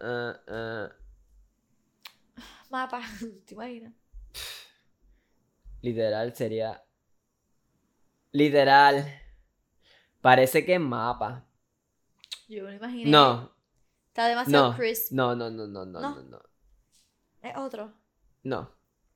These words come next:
Speaker 2: Ah.
Speaker 1: Studio Period.
Speaker 2: Period.
Speaker 1: Period.
Speaker 2: <laughs>
Speaker 1: <laughs> No sé.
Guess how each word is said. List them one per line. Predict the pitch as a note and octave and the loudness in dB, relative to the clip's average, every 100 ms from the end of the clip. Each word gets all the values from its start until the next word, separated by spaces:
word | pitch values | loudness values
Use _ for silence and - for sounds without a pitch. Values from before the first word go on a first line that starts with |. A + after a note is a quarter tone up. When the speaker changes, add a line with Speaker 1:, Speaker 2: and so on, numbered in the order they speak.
| _ _ _ _ _ _ _ _ _ - | _ _ _ _ _ _ _ _ _ -14
Speaker 2:
Ah. | F3+ - G#3 _ _ _ _ _ _ | -12 -12 -20 _ _ _ _ _ _
Speaker 1:
Studio | - - C#3+ D#3 F#3 F#3 | -12 -2 2 4 2 2
Period. | - C#3+ B2+ B2 G#2 E2 - - _ _ _ _ _ _ _ _ _ _ _ - - _ - _ _ - | 0 0 2 0 -2 -4 -10 -20 _ _ _ _ _ _ _ _ _ _ _ -20 -20 _ -20 _ _ -12
Speaker 2:
Period. | C4 C4 B3 B3 - _ - - _ _ - | -10 -10 -10 -12 -14 _ -14 -14 _ _ -8
Speaker 1:
Period. | C#3+ C#3 C#3 B2 - - | -2 -2 0 -2 -4 -8
Speaker 2:
<laughs> | C4 E4+ F4 A4+ A4 - - _ - | 0 0 2 2 0 -8 -20 _ -8
Speaker 1:
<laughs> | B2+ D3+ D3 C#3 - _ - _ _ - - - _ _ _ - | -4 -2 -2 -6 -8 _ -20 _ _ -4 -4 -14 _ _ _ -4
No | F3 A#3 | -2 0
sé. | - C3 E3+ - | 0 0 0 -8